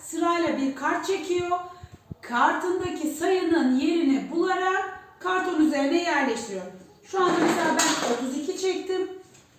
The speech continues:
Otuz ikinin yeri burası. Tekrar bir sayı çektim. Yirmi iki. Yirmi ikinin hemen yerini bulup yapıştırıyoruz. Bu şekilde de oyunumuza devam ediyoruz.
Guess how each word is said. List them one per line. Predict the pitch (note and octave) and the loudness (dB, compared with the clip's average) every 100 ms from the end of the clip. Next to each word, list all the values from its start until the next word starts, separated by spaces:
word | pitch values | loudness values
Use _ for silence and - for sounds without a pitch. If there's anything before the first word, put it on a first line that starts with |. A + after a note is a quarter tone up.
| - | -12
Otuz | F4 D#4+ D#4+ | -10 -8 -6
ikinin | E4+ E4+ D#4 C#4+ C4+ | -4 -2 0 0 0
yeri | C4 C#4 F#4 - - - - | 0 0 -2 -4 -14 -20 -16
burası. | C4+ C#4+ G#3+ - - - - - | -8 -6 -6 -8 -16 -20 -20 -12
Tekrar | C#4+ D4 C#4+ A#3+ G#3+ G#3 - - - - - - _ _ - - - G#3 | -6 -4 -4 -4 -2 -4 -10 -18 -20 -20 -20 -20 _ _ -18 -18 -12 -8
bir | A3 | -8
sayı | - G#3+ G3+ | -8 -6 -6
çektim. | - G#3 G3 - D4 - - - - - - | -6 -10 -10 -10 -4 -4 -6 -18 -20 -20 -4
Yirmi | B3+ C#4 D4+ C4+ | 0 4 4 2
iki. | C4+ - - B3 C4+ - - - - - | 0 -2 -4 -4 -2 -4 -8 -20 -20 -10
Yirmi | C#4+ D#4+ E4 | -2 2 2
ikinin | - D#4 D#4 | 2 0 2
hemen | E4 D#4 D4+ D4 | 4 4 2 0
yerini | D4+ C#4 C4 - | 0 2 2 -2
bulup | C#4 C#4 D#4+ F#4+ - - - - - - | -2 0 0 -2 -6 -14 -20 -20 -20 -6
yapıştırıyoruz. | D4+ D#4 - - - B3+ A#3+ B3 D#4 - - - | 0 0 0 -6 -6 -6 -4 -2 -2 -4 -12 -6
Bu | F#4 G4+ | 0 2
şekilde | F4 D#4+ C#4 C#4 | 2 2 0 0
de | |
oyunumuza | C#4 E4 E4+ D#4 D4+ F#4 F#4 | -2 2 4 4 4 0 -2
devam | E4+ D#4 D#4 D4 B3 | 0 4 6 6 2
ediyoruz. | - A3 G3 | -2 -6 -6